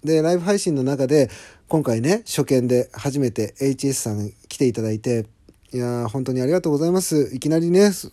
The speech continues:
そうやってお便りいただけるなんて本当に嬉しい限りです。ね、最初から読もうか。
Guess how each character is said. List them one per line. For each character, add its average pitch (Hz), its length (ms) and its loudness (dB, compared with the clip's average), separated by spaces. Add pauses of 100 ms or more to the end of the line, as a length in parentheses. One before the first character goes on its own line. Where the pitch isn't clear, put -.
そ 127 100 -4
う 143 40 2
や 139 60 0
っ - 20 -4
て 143 180 4
お 139 100 2
便 156 180 4
り 135 100 2
い 127 40 0
た 143 80 2
だ 139 120 2
け 147 80 -2
る 147 60 0
な 143 100 2
ん 123 40 -2
て 120 60 -4
本 147 220 -2
当 220 80 0
に 233 80 2
嬉 226 160 2
し - 60 -2
い 262 60 2
限 180 180 2
り 147 80 0
で 131 100 4
す。 123 240 -4 (960)
ね、 156 160 2 (260)
最 151 160 -2
初 160 100 -2
か 175 80 0
ら 180 60 4
読 185 60 4
も 214 80 0
う - 20 -2
か。 131 220 0